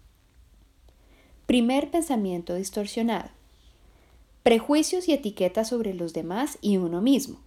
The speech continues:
Esta forma de pensar no te dejará ver a las personas como son,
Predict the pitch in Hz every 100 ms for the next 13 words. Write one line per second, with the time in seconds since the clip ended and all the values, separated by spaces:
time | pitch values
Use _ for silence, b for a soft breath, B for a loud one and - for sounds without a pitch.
0 | _ _ _ _ _ _ b b b b
1 | - 220 277 339 339 330 330 330 202 196
2 | 214 247 254 233 226 226 208 175 175 185
3 | 214 220 226 - 202 180 170 196 - 233
4 | 294 - 214 320